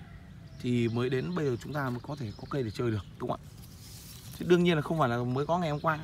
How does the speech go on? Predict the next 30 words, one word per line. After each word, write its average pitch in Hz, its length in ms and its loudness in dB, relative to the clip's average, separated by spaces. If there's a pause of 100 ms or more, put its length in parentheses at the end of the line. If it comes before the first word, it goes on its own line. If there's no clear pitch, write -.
(140)
Đây, 151 100 -4
đây 160 140 -2
nó 151 120 0
không 156 100 -8
phải 160 80 0
là 127 100 0
cây 156 120 -2
công 156 120 0
nghiệp. 127 120 2 (880)
Đây 151 140 0
là 135 40 0
những 151 140 -2
cây 170 180 0
địa 135 160 -4
lan 139 180 0
rừng. 120 160 0 (320)
Cây 147 100 -2
này, 131 220 0
cây, 139 140 0
những 135 160 -2
lan, 143 160 -2
cây 143 140 -2
lan 135 140 0
rừng 117 160 0
là 101 60 -2 (100)
có 127 60 -4
từ 143 100 2
rất 175 160 0
lâu 143 180 4
rồi. 110 120 0